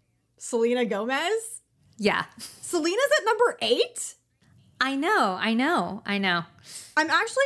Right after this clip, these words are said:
Speaker 1: shocked she's on this list just because this brand is literally gonna be a year old.
Speaker 2: A year old, yeah, yeah. So she has a very promising future. Sixty million dollars. Okay, number seven. We've already uttered her name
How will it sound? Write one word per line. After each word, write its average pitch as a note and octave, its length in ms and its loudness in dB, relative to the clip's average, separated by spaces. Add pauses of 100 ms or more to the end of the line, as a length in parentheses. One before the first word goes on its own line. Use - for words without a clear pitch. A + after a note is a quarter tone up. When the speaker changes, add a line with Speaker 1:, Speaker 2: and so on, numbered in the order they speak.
Speaker 1:
shocked F#4+ 280 2
she's E4+ 320 -2
on D4 260 -2
this D#4+ 200 -4
list A#3+ 580 -4
just C4 360 -8
because C4+ 300 -4
this B3+ 160 -6
brand A#3+ 340 -2
is G#3 100 0
literally A3+ 540 -2 (360)
gonna C4 220 2
be A#3+ 160 0
a A#3 40 4
year A3+ 380 2
old. A3 420 -2 (380)
Speaker 2:
A G3 80 4
year F#3 240 4
old, F3 300 0
yeah, E3 240 -2 (140)
yeah. E3 240 -4 (160)
So E3+ 420 0 (200)
she - 140 -4
has G3 80 0
a G3 40 0
very G#3+ 180 2
promising F#3+ 540 0
future. D#3 400 -8
Sixty A#3 420 -6
million F3 340 -6
dollars. - 460 -6 (640)
Okay, G3 140 -2
number G3 220 2
seven. A#3 600 0 (140)
We've F#3+ 180 -2
already F#3+ 460 2
uttered G3 320 -2
her G3+ 140 0
name F#3 520 -2